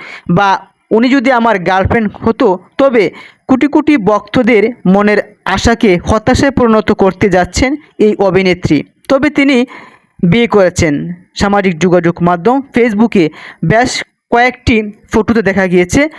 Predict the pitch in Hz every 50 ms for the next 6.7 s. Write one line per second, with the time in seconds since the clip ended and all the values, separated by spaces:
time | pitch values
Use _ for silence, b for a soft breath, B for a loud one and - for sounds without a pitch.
0 | B B B - 202 202 - - - - 220 233 269 269 - - 277 254 254 247
1 | 233 202 208 B B B B B B B B B B B B _ - 175 214 226
2 | 233 226 - 294 294 - 285 247 220 262 220 262 262 247 - - 233 - - -
3 | 240 220 220 220 214 202 185 190 180 - 190 196 - 220 - - - 294 294 302
4 | 294 - - 180 175 180 180 180 180 - 190 185 185 185 175 185 175 180 - 226
5 | 220 196 160 147 B B B B B B B B B B _ - 170 214 233 233
6 | 202 277 277 - 285 226 208 247 226 240 240 233 202 185